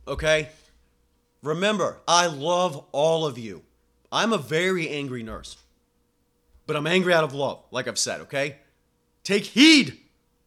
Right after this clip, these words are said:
to my, my preaching. Go do something. Next time you go to your office, your doctor's office, and they blow you off, and they say, "Okay, that's," and they go to walk out, shut the fucking door on 'em. Say, "No, no, no, no, no, no, no.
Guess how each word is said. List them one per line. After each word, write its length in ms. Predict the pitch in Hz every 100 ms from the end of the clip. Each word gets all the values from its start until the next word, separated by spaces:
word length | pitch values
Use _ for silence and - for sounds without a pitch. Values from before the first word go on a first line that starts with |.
| -
to 140 | 196
my, 320 | 208 202 185 - 131
my 260 | 160 180 170
preaching. 600 | - 330 285 226 156 - _ _ _ _ _ _ _ _ _ _ _ _ _ _
Go 200 | 214 262
do 220 | 302 311
something. 500 | - 247 208 165 95 - _ _ _ _ _ _
Next 280 | 135 220 240
time 160 | 254 247
you 80 | 208
go 120 | 220
to 60 |
your 160 | 208 180
office, 460 | 180 202 214 - 143
your 100 | 147
doctor's 400 | 151 180 196 196
office, 420 | 190 202 214 - - -
and 160 | 151 170
they 100 | 160
blow 300 | 143 196 214
you 180 | 202
off, 340 | 170 214 - - _ _ -
and 140 | 156
they 80 | 170
say, 200 | - 160
"Okay, 220 | 180 185
that's," 160 | 175 -
and 100 | 160
they 60 |
go 100 | 170
to 60 | 190
walk 300 | 160 190 214
out, 280 | 220 214 -
shut 300 | - 220 254
the 80 | -
fucking 340 | 180 185 151
door 240 | 127 190 208
on 120 | 69
'em. 100 | - _ _
Say, 180 | - 175
"No, 120 | 175
no, 140 | 160
no, 100 | 147
no, 160 | 131 113
no, 120 | 98
no, 140 | 85 67
no. 160 | 71